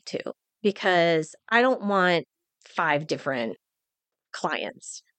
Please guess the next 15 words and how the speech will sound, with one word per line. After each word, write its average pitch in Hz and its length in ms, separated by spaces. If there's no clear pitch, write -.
right? 160 340
I 196 120
need 202 280
one 196 320
person 175 520
that 151 120
I'm 151 240
working 196 380
with." 370 220
And 302 240
so 269 520
through 339 200
our 320 160
time 302 340
together 190 760